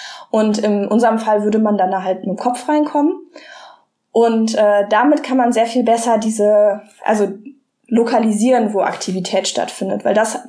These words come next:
äh, das Ganze basiert auf einem anderen Prozess. Das nutzt nämlich die Eigenschaft von, äh, oder den Fakt, dass sauerstoffarmes und sauerstoffreiches Blut unterschiedliche magnetische Eigenschaften hat.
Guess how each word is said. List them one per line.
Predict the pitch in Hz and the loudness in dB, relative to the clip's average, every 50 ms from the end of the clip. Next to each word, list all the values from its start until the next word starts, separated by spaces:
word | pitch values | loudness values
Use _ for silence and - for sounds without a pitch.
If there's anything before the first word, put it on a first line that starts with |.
| - - 233 220 220 | -6 -4 -4 -2 0
äh, | 220 214 214 208 202 | 2 2 4 2 2
das | 214 202 - - | 0 -2 -4 -2
Ganze | 226 220 226 226 220 | -2 -2 -2 -2 0
basiert | 220 220 214 208 226 202 - | 0 0 0 0 0 0 0
auf | 208 202 - | -2 -2 -4
einem | 202 - | -4 -4
anderen | - 208 240 285 294 320 | -2 0 0 2 0 0
Prozess. | 311 - 294 277 269 - 277 277 277 269 - - - - - - - - - - _ | 0 -2 -4 -4 -2 0 0 0 0 -2 -6 -14 -20 -20 -20 -20 -20 -20 -20 -8 _
Das | - 214 214 277 | -2 -2 0 0
nutzt | 247 226 247 - 247 | 0 -2 -2 -2 0
nämlich | 233 226 226 226 226 220 - - - - _ _ _ _ _ _ _ _ _ - | 0 0 0 0 -2 -4 -6 -10 -16 -20 _ _ _ _ _ _ _ _ _ -4
die | - 214 226 220 226 - | 0 0 2 2 2 2
Eigenschaft | - 214 233 240 233 226 - - 233 226 226 220 - - - | 2 2 2 0 -2 -4 -4 -2 0 0 -2 -2 -4 -10 -16
von, | - - - 214 214 208 214 208 214 214 | -12 -6 -2 0 0 0 0 0 -2 -2
äh, | 208 - - - | -2 0 0 0
oder | 202 202 196 185 | 2 2 0 0
den | - - 190 190 190 | 0 -4 -6 -6 -6
Fakt, | - - 240 247 247 - - - | -6 -4 -4 -4 -4 -4 -4 -2
dass | 208 202 202 - - | -2 -2 -2 0 0
sauerstoffarmes | 208 220 226 233 233 233 - 196 185 - - - 185 196 226 269 320 349 339 - | 2 2 2 2 0 0 -4 -6 -6 -6 -4 -2 -2 0 2 2 2 0 0 0
und | 240 226 | 0 0
sauerstoffreiches | 208 208 214 214 214 - - 208 208 - - 185 180 214 269 269 - 277 - - - | 2 2 2 0 0 -2 -4 -6 -6 -4 -2 -2 0 0 0 0 -2 -6 -6 -6 -4
Blut | 240 226 262 262 - | -2 0 2 2 0
unterschiedliche | - - 247 262 262 254 247 233 - - 247 240 - 233 233 233 - 226 214 | 0 0 0 0 0 0 -2 -2 -2 -2 -2 -2 0 0 -2 0 0 -2 -2
magnetische | 214 208 196 196 208 214 220 226 226 - 208 - | 0 0 0 0 -2 -2 -2 -4 -6 -4 -2 -2
Eigenschaften | - 220 240 254 233 220 214 208 185 180 - - 196 202 | 0 0 0 0 0 -2 -4 -6 -8 -8 -8 -10 -6 -4
hat. | 208 - - - | -4 -4 -4 -6